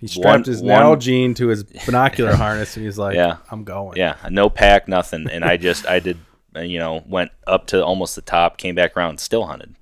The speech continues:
Speaker 2: and it worked. I, I saw a lot of deer, and it, just not the ones I wanted to shoot. I did see two or three smaller bucks, but, um, you know, it, it just, I don't, I don't like to quit, and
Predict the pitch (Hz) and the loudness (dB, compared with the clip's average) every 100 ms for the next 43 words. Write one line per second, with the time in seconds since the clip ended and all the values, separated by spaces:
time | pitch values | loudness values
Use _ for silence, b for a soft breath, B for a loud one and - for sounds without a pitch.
0 | - 90 90 80 98 113 - 76 - - | -10 -8 -8 -4 -2 -2 -6 -14 -12 -8
1 | 92 80 78 85 87 85 92 90 76 71 | -4 -2 0 0 0 -2 -2 -2 -6 -12
2 | b b b b b b - - 85 87 | b b b b b b -14 -12 -10 -6
3 | 92 85 87 85 85 82 82 80 - 98 | -2 -2 -2 -4 -4 -6 -6 -6 -6 -4
4 | 82 87 - 85 82 - 90 82 - 87 | -4 -4 -10 -12 -10 -8 -8 -8 -10 -8
5 | 87 85 - 85 80 78 80 - - 80 | -8 -8 -8 -6 -6 -6 -10 -10 -10 -10
6 | - _ _ _ - 151 - 67 67 - | -10 _ _ _ -12 -8 -8 -10 -16 -20
7 | - - 82 80 76 - 82 - 82 76 | -20 -16 -12 -10 -12 -12 -12 -10 -12 -10
8 | 85 - - 85 85 85 - - 82 85 | -10 -8 -6 -4 -4 -6 -8 -6 -4 -4
9 | 85 71 - - - 87 - _ _ 80 | -6 -10 -14 -14 -8 -8 -8 _ _ -12
10 | 80 76 73 | -10 -12 -14